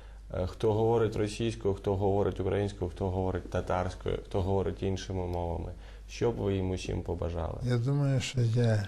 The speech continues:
Speaker 2: якщо ми живемо в Україні, є українська мова, і вона повинна залишатись першою мовою. І не, не потрібно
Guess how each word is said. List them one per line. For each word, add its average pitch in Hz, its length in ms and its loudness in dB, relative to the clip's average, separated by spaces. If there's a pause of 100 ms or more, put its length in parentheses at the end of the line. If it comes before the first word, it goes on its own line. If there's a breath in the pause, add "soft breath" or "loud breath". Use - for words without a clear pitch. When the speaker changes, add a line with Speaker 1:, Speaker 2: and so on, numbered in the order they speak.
(140)
Speaker 2:
якщо 104 240 -2
ми 113 160 6
живемо 110 480 6
в 104 140 2
Україні, 120 720 4 (460 loud breath)
є 117 200 4
українська 113 680 2
мова, 117 460 4 (300)
і 131 100 0
вона 107 260 4
повинна 107 720 4
залишатись 104 680 0
першою 107 480 0
мовою. 98 340 0 (1300 loud breath)
І 139 100 -4
не, 113 440 4
не 117 240 2
потрібно 113 800 2